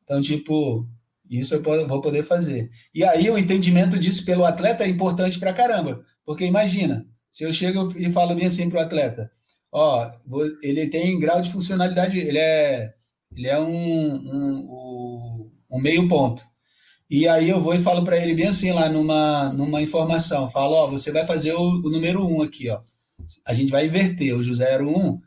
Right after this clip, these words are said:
mas você que vai fazer o um." Isso é uma orientação tática pra hora do jogo,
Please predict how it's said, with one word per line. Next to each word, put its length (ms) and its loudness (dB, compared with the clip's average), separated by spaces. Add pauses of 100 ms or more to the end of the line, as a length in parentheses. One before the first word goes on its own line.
(160)
mas 140 -4
você 220 -4
que 80 -4
vai 140 4
fazer 280 0
o 80 0
um." 180 -2 (300)
Isso 260 2
é 60 4
uma 140 2
orientação 640 2
tática 580 0 (220)
pra 180 0
hora 240 4
do 160 -4
jogo, 460 -4